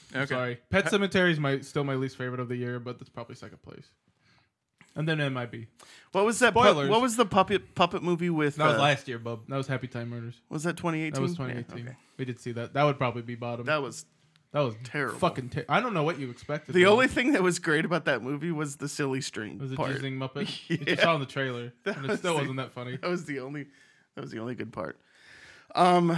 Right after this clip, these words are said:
Speaker 1: Jim Henson's son made that, so let that
Speaker 3: okay,
Speaker 1: sink
Speaker 3: so
Speaker 1: in.
Speaker 3: let's go back to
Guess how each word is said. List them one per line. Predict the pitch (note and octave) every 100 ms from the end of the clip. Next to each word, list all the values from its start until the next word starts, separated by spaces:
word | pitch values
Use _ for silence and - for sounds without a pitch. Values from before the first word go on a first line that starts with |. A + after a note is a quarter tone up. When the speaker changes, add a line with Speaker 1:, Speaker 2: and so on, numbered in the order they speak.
| D3+
Speaker 1:
Jim | D3
Henson's | D3 E3 D#3 D3+ C#3
son | D3+ D3+
made | B2 A#2+ A#2
that, | B2 B2 -
so | - B2 A#2+
let | B2+ B2+
that | C3+ -
Speaker 3:
okay, | A3 F#3+
Speaker 1:
sink |
Speaker 3:
so | E3
Speaker 1:
in. | F3
Speaker 3:
let's | F3+
go | F#3+
back | E3+ E3
to | F#3